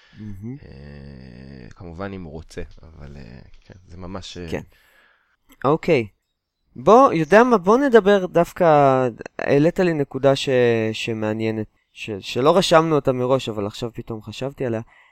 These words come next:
Speaker 1: אה, הנושא הזה של הרוצה, של הרצון של הילד ללמוד.
Speaker 2: כן. אוקיי, אני יכול להגיד לך שאני מבחינתי, אה, אה, אה, מאוד, נגיד כשבאים ילדים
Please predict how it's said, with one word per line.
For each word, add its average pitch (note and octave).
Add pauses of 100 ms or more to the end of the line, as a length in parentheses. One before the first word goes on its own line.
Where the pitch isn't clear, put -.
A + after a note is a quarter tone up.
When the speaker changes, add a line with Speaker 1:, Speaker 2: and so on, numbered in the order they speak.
(220)
Speaker 1:
אה, B2
הנושא B2
הזה E3
של C3+
הרוצה, A#2 (480)
של A2
הרצון A#2
של C#3
הילד A#2
ללמוד. G2+ (640)
Speaker 2:
כן. A#2 (1000)
אוקיי, G#3
אני F3+
יכול G#3+
להגיד G3
לך F#3+
שאני C3
מבחינתי, A#2+
אה, F#2+
אה, D#2+
אה, E2
מאוד, E2+
נגיד F#2+
כשבאים E2+
ילדים D#2+